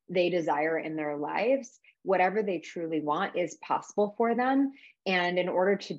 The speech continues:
do that, we have to look at the fears and the limiting beliefs that are getting in their way.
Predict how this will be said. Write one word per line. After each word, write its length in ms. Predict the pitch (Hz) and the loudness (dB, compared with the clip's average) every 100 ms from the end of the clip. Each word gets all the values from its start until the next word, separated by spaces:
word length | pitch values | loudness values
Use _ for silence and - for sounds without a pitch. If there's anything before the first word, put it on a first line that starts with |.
| - | -2
do 160 | 254 | 2
that, 300 | 214 160 156 - | 4 4 2 0
we 140 | 170 165 | -4 -4
have 280 | - 190 - | -2 -4 -2
to 80 | 180 | -2
look 260 | 160 165 | -2 -2
at 220 | 170 - | -6 -6
the 100 | 160 | -10
fears 560 | 160 - 160 160 156 156 | -8 -2 2 4 2 0
and 220 | - 160 160 | -4 -4 -2
the 60 | |
limiting 460 | 156 151 156 151 151 | 0 0 0 0 0
beliefs 520 | 151 151 233 269 - - | 0 2 0 0 -6 0
that 180 | 160 | 0
are 140 | 156 147 | 2 -2
getting 300 | 147 147 147 | -2 -6 -8
in 120 | 143 | -10
their 180 | 139 147 | -8 -4
way. 360 | 90 107 - | -2 0 -2